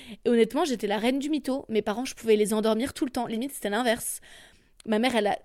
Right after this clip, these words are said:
elle adorait me priver de portable. En même temps, je crois que c'est la pire punition pour un gamin, plus efficace. Et moi, euh, je lui disais, euh, tout le temps avant qu'elle me prenne le portable, je disais, « Attends, attends, attends, attends, je vais juste aller dans ma chambre cinq secondes, laisse-moi cinq minutes pour dire au revoir à mes amis,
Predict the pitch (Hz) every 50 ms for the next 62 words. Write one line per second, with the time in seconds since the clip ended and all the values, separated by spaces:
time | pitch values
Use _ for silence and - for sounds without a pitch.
0 | _ _ - 226 220 208 202 185 170 170 226 240 240 214 240 247 247 220 196 -
1 | - 226 190 196 - - 208 - - - 214 254 302 - - 196 202 196 196 -
2 | - 214 - - - 208 - - - 190 180 165 - - - 202 - - - 208
3 | 202 190 - - 214 196 - - 185 180 185 190 185 202 214 214 - - - -
4 | _ - - 196 220 208 202 - 196 - 214 330 - - - - 302 - - -
5 | - - - - - - - _ - _ - 233 226 240 277 311 311 247 214 208
6 | 202 214 202 208 220 208 196 196 220 247 254 254 233 214 208 208 214 196 - 220
7 | - 262 247 233 202 208 196 - 196 196 190 - - 233 214 214 196 202 202 -
8 | - 262 269 247 226 208 277 262 269 262 285 277 - 285 - 285 277 294 285 277
9 | 285 277 269 254 240 226 220 214 214 247 247 247 - 302 269 262 247 247 226 240
10 | - - 269 247 - 269 254 - - 262 226 269 269 262 269 302 311 - 330 320
11 | - - 330 311 302 294 294 302 - - - 254 233 226 247 240 240 247 277 285
12 | 277 247 240 233 240 240 240 254 302